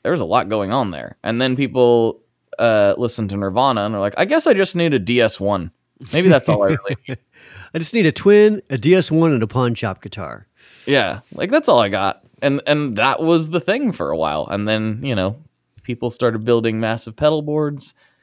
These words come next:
Speaker 1: Of course, you know, there was a, there's a whole pedal documentary thing that's going on as well. Um,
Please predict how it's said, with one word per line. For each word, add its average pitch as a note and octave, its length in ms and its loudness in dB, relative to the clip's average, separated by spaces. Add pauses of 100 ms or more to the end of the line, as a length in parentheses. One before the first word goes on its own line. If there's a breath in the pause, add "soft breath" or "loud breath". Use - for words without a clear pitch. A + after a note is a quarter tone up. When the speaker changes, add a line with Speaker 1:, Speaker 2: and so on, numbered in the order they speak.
(240)
Speaker 1:
Of - 60 -20
course, - 440 0 (420)
you B2 100 0
know, G2 360 0
there A#2 140 4
was A2+ 160 0
a, G2+ 360 2 (100)
there's A2 220 -2
a G2+ 120 4
whole F#2+ 460 -2 (260)
pedal A2 280 2
documentary F2+ 720 -4
thing E2+ 360 -4
that's - 200 -12
going F2 280 -4
on D#2+ 140 -8
as D#2+ 140 -10
well. E2+ 380 -2 (600)
Um, E2+ 420 -6